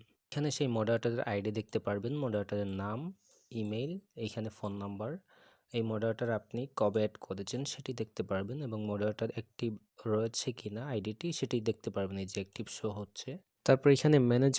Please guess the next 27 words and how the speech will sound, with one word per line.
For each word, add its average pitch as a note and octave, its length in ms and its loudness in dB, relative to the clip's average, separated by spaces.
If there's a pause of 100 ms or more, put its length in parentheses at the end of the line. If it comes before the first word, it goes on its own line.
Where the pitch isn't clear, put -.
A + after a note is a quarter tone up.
(100)
পারমিশনস A#2+ 500 4 (100)
নামে A2+ 240 4
একটি - 240 2
অপশন A2 220 0 (120)
দেখতে G2+ 300 2
পারবেন। G2+ 360 4
মূলত B2+ 240 4 (100)
এইখান B2 220 2 (100)
থেকে B2+ 200 4 (120)
আপনার G#2+ 200 0 (100)
মডারেটরদেরকে G2+ 800 0 (140)
আপনি - 300 -4 (280)
পারমিশন G2+ 480 2 (120)
দিতে G#2 200 0 (100)
হবে। F2 220 -4 (1200)
তো A#2+ 60 0 (180)
আমি A#2 220 0 (320)
এখানে A2+ 320 0
কোনো A2 120 2 (100)
পারমিশন G#2+ 380 2 (120)
দিচ্ছি - 340 2
না G2 120 0
আপাতত, - 340 -2 (840)
রুলে G#2+ 280 2 (120)
no G#2 100 2 (100)
রুলে G#2+ 260 2 (120)
রয়েছে, G2+ 280 2